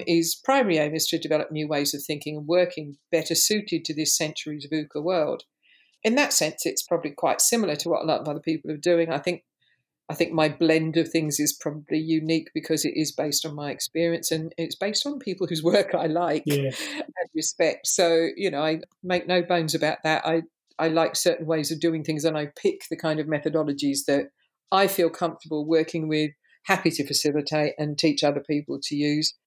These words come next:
Speaker 1: Yeah. So one of these days I'm gonna publish it. Um, I, next year I've decided I'm going to advance. I'm not going to retire because I've got no intention of backing away from life. I'm going to advance next year.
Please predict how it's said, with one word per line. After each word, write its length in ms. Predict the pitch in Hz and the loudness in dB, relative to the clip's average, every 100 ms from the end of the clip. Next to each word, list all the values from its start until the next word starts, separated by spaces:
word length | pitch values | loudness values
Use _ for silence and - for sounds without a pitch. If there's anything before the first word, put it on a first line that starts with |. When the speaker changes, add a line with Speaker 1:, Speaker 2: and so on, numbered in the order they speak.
| _ | _
Speaker 1:
Yeah. 340 | 180 170 147 147 - - - - | 4 4 4 -2 -10 -12 -10 2
So 140 | 254 | 4
one 120 | 285 320 | 4 2
of 80 | |
these 140 | 247 208 220 | -2 -2 0
days 240 | 202 185 | 2 4
I'm 160 | 185 175 | 2 4
gonna 160 | 165 | 0
publish 460 | 160 165 160 151 - | 2 0 2 -2 0
it. 260 | - - - | 2 0 0
Um, 320 | 165 165 165 - | -2 -2 -4 -2
I, 200 | 160 - - | -2 -2 -4
next 360 | 196 240 - - | 0 0 0 2
year 180 | 214 | 4
I've 160 | 190 170 | 4 2
decided 440 | 180 - 170 165 160 | 2 2 2 0 -2
I'm 120 | 156 | -2
going 200 | 156 147 | 0 -2
to 120 | 156 | -2
advance. 640 | 151 147 139 143 156 - - | -2 2 2 2 -2 0 0
I'm 120 | 160 | 2
not 140 | 185 - | 0 0
going 160 | 180 | 0
to 120 | 170 170 | 0 -2
retire 440 | 165 156 135 143 | -2 0 0 0
because 240 | 156 156 | 0 -2
I've 80 | 156 | -4
got 120 | - | -2
no 140 | 165 170 | -2 -2
intention 440 | 151 151 143 - | 0 -2 -2 -6
of 80 | 143 | -4
backing 320 | 139 135 151 | -6 -6 -8
away 180 | 143 143 | -4 -4
from 220 | 139 143 | -6 -10
life. 200 | 139 151 160 | -8 -6 -6
I'm 120 | 156 | -4
going 200 | 160 160 | -4 -2
to 100 | 160 | -2
advance 500 | 147 165 160 - - | 0 0 0 -2 -10
next 300 | 139 135 - 147 | -12 -10 -8 -4
year. 220 | 147 | -4